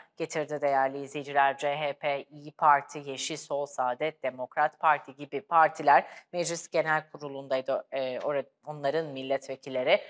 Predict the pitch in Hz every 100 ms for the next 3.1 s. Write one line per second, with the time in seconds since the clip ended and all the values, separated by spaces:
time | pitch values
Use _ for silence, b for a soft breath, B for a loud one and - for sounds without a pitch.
0 | B - 175 165 185 160 160 156 143 147
1 | - _ - 127 123 139 151 170 156 233
2 | 226 190 165 - 147 - 139 135 131 135
3 | 127